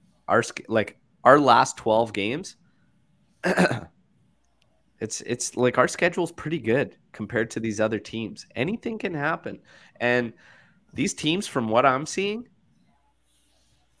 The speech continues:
it's almost like they don't want the damn thing.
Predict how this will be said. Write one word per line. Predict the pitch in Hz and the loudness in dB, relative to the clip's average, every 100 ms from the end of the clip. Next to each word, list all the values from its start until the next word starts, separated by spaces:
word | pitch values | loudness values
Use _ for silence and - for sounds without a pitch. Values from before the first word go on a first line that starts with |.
| _ _ _ - | _ _ _ -2
it's | 147 | 4
almost | 185 208 175 | 4 4 0
like | 151 139 | -2 0
they | 127 | 0
don't | 147 131 | 0 -2
want | 120 165 | -2 -2
the | - | -6
damn | - 104 90 | -4 -2 -4
thing. | - - | -10 -14